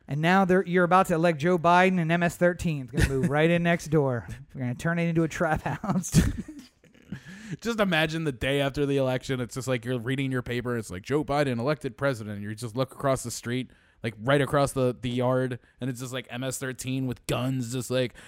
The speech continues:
Speaker 2: "Oh, hey, neighbor, just <laughs> moving into the block."
Speaker 1: Okay. <laughs> Stay with me for a second.
Speaker 2: <laughs> Are we do-, are we
Speaker 1: While
Speaker 2: doing
Speaker 1: we're
Speaker 2: a short
Speaker 1: home,
Speaker 2: about this?
Speaker 1: while we're home,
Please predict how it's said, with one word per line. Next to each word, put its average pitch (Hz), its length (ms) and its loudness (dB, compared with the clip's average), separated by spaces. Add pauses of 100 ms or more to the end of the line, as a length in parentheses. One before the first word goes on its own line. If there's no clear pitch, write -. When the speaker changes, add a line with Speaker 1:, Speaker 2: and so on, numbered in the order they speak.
(140)
Speaker 2:
"Oh, 311 160 12
hey, 349 240 8
neighbor, 349 360 6
just 285 200 2
<laughs> - 580 4
moving 294 380 0
into 320 220 -4
the 311 80 -6
block." 311 200 0 (1700)
Speaker 1:
Okay. 175 240 4 (420)
<laughs> - 960 -4
Stay 151 220 0
with 165 100 0
me 175 60 0
for 185 100 2
a 180 40 2
second. 123 320 -2 (100)
Speaker 2:
<laughs> 135 120 4
Are 190 60 8
we 196 120 8
do-, - 120 8 (200)
are 233 80 10
we 254 60 12
Speaker 1:
While 175 120 10
Speaker 2:
doing 220 220 12
Speaker 1:
we're 262 80 12
Speaker 2:
a - 20 6
short 202 220 6
Speaker 1:
home, 240 180 10
Speaker 2:
about 208 360 4
this? 208 360 -2
Speaker 1:
while 151 300 2
we're 233 160 6
home, 151 560 0